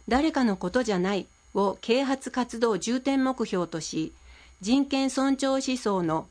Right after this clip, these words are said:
普及向揚を図っています。この機会に人権意識を高め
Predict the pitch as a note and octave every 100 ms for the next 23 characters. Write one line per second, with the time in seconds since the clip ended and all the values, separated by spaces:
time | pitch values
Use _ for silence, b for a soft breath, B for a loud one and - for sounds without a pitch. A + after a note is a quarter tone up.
0 | - - - C#4+ C#4+ B3+ C4 C4+ C4 B3+
1 | A3+ A3+ A#3+ B3 F#3+ E3+ D#3 D#3+ - _
2 | _ _ - - - A#3 C4 C4+ - A3
3 | F#3+ E3 E3 - b b F#3+ C4+ C#4+ C#4+
4 | C#4 C#4 - G#3+ F#3+ F3 D#3+ F3 E3 E3